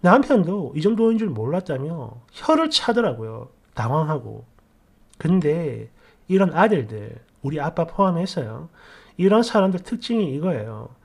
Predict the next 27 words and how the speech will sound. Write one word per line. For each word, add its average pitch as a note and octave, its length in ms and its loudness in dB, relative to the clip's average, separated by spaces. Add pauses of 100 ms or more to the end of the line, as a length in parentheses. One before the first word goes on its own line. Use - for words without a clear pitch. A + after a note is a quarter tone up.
(280)
자기 F#3+ 320 4
엄마한테 G3 460 2
큰 - 200 -4
소리 A3 240 -2
치면 D#3 440 -4
진짜 F3+ 420 -6
큰일 D#4 480 4
나는 G3+ 240 4
줄 G3+ 160 2
안다는 C3+ 440 -4
거. A2 280 -14 (680)
여하튼 F3 680 2 (140)
홀 A3 140 6
시모도 B3 440 2
그렇고 D#3 640 -6
외아들인 A#3+ 460 4
경우 F3+ 300 0
특히 - 640 -4 (420)
부부 D4 220 4
사이가 F#3+ 560 2
안 C3+ 140 0
좋은 A3+ 240 4
케이스는 D#3 840 -4
그냥 B2 600 -4 (440)
피하는 G#3+ 480 4
게 A3 100 0
상책입니다. A#2+ 840 -6